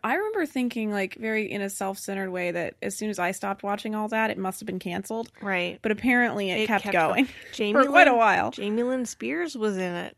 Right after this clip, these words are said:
Speaker 1: Yeah.
Speaker 2: in the two thousands, in the aughts. Um, Kenan Thompson, though, mainstay, which is the reason we're doing all that, because this season he becomes the longest running member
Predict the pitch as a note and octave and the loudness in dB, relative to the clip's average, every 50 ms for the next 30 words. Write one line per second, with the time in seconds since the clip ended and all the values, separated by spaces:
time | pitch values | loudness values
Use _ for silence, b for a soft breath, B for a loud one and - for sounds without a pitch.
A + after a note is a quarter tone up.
0 | _ - A#3 B3 D#4 E4+ G#3+ G#3 G3 F#3+ F#3+ F#3 - - G3 F#3+ G3 F#3+ F#3+ F#3 | _ -4 -2 0 0 0 0 -2 -2 -2 -4 -6 -6 -6 -8 -6 -4 -6 -6 -6
1 | F3+ F3 F#3 F3+ F3 F3+ - - G3 F#3 F3 - A#3 F#3 F3 F3 - - - - | -6 -8 -8 -10 -10 -10 -10 -8 -6 -6 -6 -4 -4 -4 -4 -4 -6 -8 -12 -16
2 | - - - - B B B B B B B B B B B - G#3 G3+ G3 G3 | -16 -16 -16 -18 B B B B B B B B B B B -2 0 2 2 2
3 | F#3+ F#3 F#3 F#3 F#3 F#3 F#3 F#3+ G3 _ _ _ _ B B B B B B B | 2 2 0 0 -2 -4 -6 -8 -10 _ _ _ _ B B B B B B B
4 | _ _ _ _ _ _ - - - A#3 B3 C4+ C4+ C4 A#3+ G#3+ G3 F#3+ F3+ F#3 | _ _ _ _ _ _ -14 -8 -6 -4 -2 0 0 0 0 0 0 -2 -4 -6
5 | - - A3 B3 C#4 C4 - A#3+ G#3 G3 F#3+ F#3+ F#3 F#3 F#3 F#3 F#3 G3 - _ | -6 -6 -4 -4 -4 -4 -4 -2 -2 0 0 0 2 2 0 0 -2 -4 -10 _
6 | _ _ - - F#3+ G3+ G#3 A3 A#3 A3+ G#3+ - - G3 F#3 F#3 F#3 F#3 F#3 F#3 | _ _ -10 -6 -2 0 0 0 0 -2 -4 -6 -4 -4 -2 -2 -2 -2 -4 -4
7 | F#3+ F#3 - - F#3 F3+ F3+ - F#3 F3+ G3 G#3 G#3+ G#3+ G#3+ G#3 G3 F#3+ F#3+ F3+ | -6 -8 -8 -10 -12 -12 -10 -8 -8 -8 -6 -6 -6 -4 -4 -4 -4 -4 -6 -6
8 | - G#3+ A#3+ C4 C4 A#3 G#3 F#3+ F#3 F3+ F3+ F3+ F3+ F#3 - _ - F#3+ - - | -4 -2 -2 -2 -2 -2 -2 -4 -2 -2 0 0 0 -2 -4 _ -10 -8 -6 -6
9 | F3+ F#3 F#3 F3+ - - _ b b b b b b b b b b b b - | -6 -4 -6 -8 -10 -14 _ b b b b b b b b b b b b -2
10 | G#3+ G3 - - - B3 C#4+ C4+ A#3+ G#3+ G3+ F#3+ F#3+ G3+ G3+ F#3+ G3+ F#3+ - - | -2 -2 -2 -2 -2 -2 -2 -2 -2 -2 -2 -2 -2 -4 -4 -4 -6 -8 -6 -4
11 | F#3+ F#3+ F#3+ F#3 F3 - - F#3+ F#3 F3+ - E3+ F3 F3 F3 G#3 B3+ D4 D4 D4 | -4 -4 -4 -6 -8 -8 -6 -6 -4 -4 -4 -4 -4 0 2 2 2 2 0 0
12 | C#4 C#4 C4+ - - - - - A3 G#3 G#3+ A#3 A#3+ B3 B3 A#3+ A#3 A3+ A3 A#3 | -2 -2 -2 -4 -8 -10 -12 -10 -6 -2 -2 0 0 0 0 0 0 0 0 0
13 | B3 B3+ A#3 A#3 G#3+ G3+ G3 F#3+ - | 0 -2 -2 -2 -2 -2 -2 -4 -6